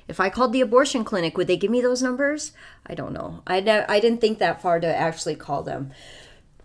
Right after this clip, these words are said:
So, um, the numbers, let's see, a result. A total of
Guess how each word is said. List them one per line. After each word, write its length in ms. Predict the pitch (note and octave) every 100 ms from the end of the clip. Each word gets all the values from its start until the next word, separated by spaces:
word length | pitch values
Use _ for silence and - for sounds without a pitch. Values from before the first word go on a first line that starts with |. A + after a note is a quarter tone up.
| _
So, 800 | - - - - G3+ F#3+ E3+ - -
um, 560 | - F#3 D#3+ A#2+ - - - - - - - - - - - - - - - - - - - -
the 260 | F#3+ E3 G3
numbers, 840 | F#3+ F#3+ G#3 A3 G#3 E3+ D3 C#3+
let's 160 | F3 E3+
see, 180 | F#3+ F3
a 60 |
result. 760 | D3+ E3+ - F3+ D#3+ - - - - -
A 140 | E3+ -
total 720 | - - A3 G#3+ A3 B3+ C4 -
of 340 | - E3 D#3+